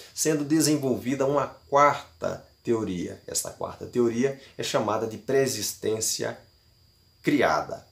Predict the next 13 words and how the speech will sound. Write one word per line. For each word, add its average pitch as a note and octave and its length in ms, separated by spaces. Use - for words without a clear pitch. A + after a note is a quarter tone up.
Ela A2+ 160
foi A#2 160
defendida A2 600
por - 180
Justino G2 520
Mártire, A2+ 760
foi G2 140
defendida G2+ 500
também A2+ 520
por G#2 360
Orígenes A#2+ 880
e - 80
outros C#3+ 600